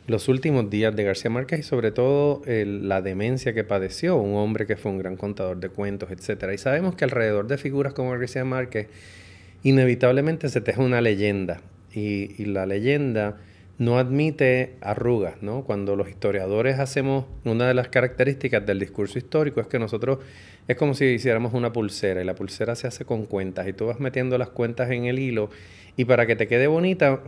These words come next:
ju-, juntas todas las cuentas. Y, y, y eso no quiere decir que te hayas brincado entre cuenta y cuenta, eh, espacios donde caben cosas. Y a mí me llamó la atención,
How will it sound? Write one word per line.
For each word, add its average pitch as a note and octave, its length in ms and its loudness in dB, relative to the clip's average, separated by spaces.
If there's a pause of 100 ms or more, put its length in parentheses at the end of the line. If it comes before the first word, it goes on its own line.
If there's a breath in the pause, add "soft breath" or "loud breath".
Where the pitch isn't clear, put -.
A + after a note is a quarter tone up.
ju-, - 140 -12
juntas F3+ 400 0
todas D3 220 4
las D#3 120 2
cuentas. F2+ 480 -4 (500 soft breath)
Y, A2+ 460 -4
y, A#2 160 -8 (120)
y B2 140 2
eso C3+ 160 2
no D#3 140 0
quiere E3 200 2
decir E3 380 0
que B2 100 2
te A2 120 4
hayas A2+ 200 4
brincado D3+ 480 0
entre A2+ 240 0
cuenta A2 320 0
y C3+ 40 -2
cuenta, E3 600 0
eh, G#2 260 0
espacios A#2+ 600 0
donde F#2+ 300 -2
caben A2+ 340 -2
cosas. A2+ 540 -4 (220)
Y A#2 640 0
a A#2 100 0
mí C3 180 2
me F3+ 140 2
llamó C3+ 240 2
la C3+ 60 4
atención, D3 640 0